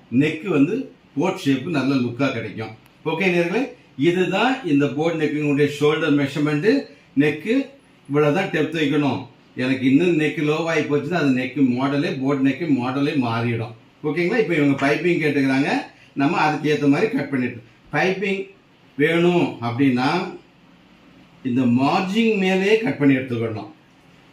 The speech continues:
இல்ல பைப்பிங் வேண்டாம் அப்படின்னு சொன்னா நம்ம as usual-ஆ கால் இன்ச்சு மேல விட்டு மார்ஜின் ஃபால்சம் பண்ணி திருப்பிக்கிடுங்க.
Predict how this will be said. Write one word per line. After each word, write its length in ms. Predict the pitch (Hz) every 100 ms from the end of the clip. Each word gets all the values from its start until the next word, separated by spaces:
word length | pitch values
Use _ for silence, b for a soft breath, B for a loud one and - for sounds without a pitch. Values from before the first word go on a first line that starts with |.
| _
இல்ல 240 | 160 175
பைப்பிங் 480 | 170 160 175 185 165
வேண்டாம் 360 | 156 165 175 170
அப்படின்னு 280 | 139 151 139
சொன்னா 440 | 143 165 - 349 - -
நம்ம 300 | 277 269 240 214
as 300 | 196 185 185
usual-ஆ 380 | 170 190 226 330 - - _ 196
கால் 260 | 196 190
இன்ச்சு 220 | 190 196
மேல 280 | 180 180 175
விட்டு 480 | 156 143 262 - - 180
மார்ஜின் 400 | 180 151 143 -
ஃபால்சம் 320 | 170 170 156
பண்ணி 160 | 139 180
திருப்பிக்கிடுங்க. 600 | 165 131 127 120 120